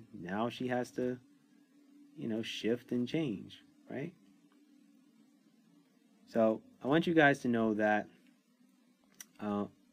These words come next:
I wanted to end the book series with a little bit of a bang, and I did. And if you guys choose to delve into, you know, that book,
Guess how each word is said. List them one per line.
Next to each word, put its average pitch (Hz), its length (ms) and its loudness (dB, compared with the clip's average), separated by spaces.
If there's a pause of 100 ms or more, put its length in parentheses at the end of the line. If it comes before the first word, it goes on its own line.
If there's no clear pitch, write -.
(960)
I 107 80 -8
wanted 113 320 2
to 110 120 -2 (100)
end 123 300 4
the 107 140 0 (160)
book 107 200 -2
series 104 600 0
with 107 140 0
a 104 40 0
little 110 200 2
bit 107 180 -2
of 98 100 -2
a 98 60 -2
bang, 110 500 -2 (680)
and 98 100 -4
I 95 100 -2
did. 120 460 2 (440)
And 101 460 -4 (280)
if - 80 -18
you 104 60 -4
guys 104 260 -2
choose 107 340 0
to 101 220 -4 (920)
delve 104 260 0
into, 104 220 -2
you 104 400 0
know, 107 140 0
that 104 240 0
book, 123 240 2